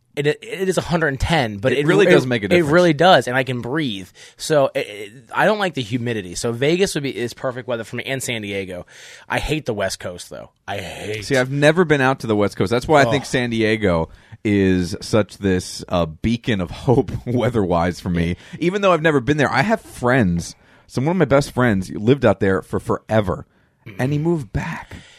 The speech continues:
Speaker 1: Yeah,
Speaker 2: I
Speaker 1: I
Speaker 2: can't
Speaker 1: mean,
Speaker 2: understand coming back.
Speaker 1: the thing, you, I can't afford to live over there.
Speaker 2: Well, I can't.
Speaker 1: I mean, it's just so
Speaker 2: Obviously.
Speaker 1: insanely
Speaker 2: I can barely
Speaker 1: expensive.
Speaker 2: afford to live here.
Speaker 1: <laughs>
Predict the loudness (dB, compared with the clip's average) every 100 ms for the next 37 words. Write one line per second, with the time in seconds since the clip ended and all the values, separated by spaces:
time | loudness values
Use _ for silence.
0 | _ -6 -2 0 0 0 0 -2 -4 -4
1 | -6 -6 -6 -6 -10 -12 -10 -8 -6 -4
2 | -6 -6 -6 -8 -2 -2 -2 -4 -4 -6
3 | -2 0 0 -8 -18 _ _ _ -12 -6
4 | -6 -6 -10 -12 -12 -10 -2 -2 -2 -2
5 | 0 0 0 -2 -2 0 4 4 4 2
6 | 0 -2 -2 -4 0 4 4 4 0 0
7 | -4 -4 -4 -2 -2 -2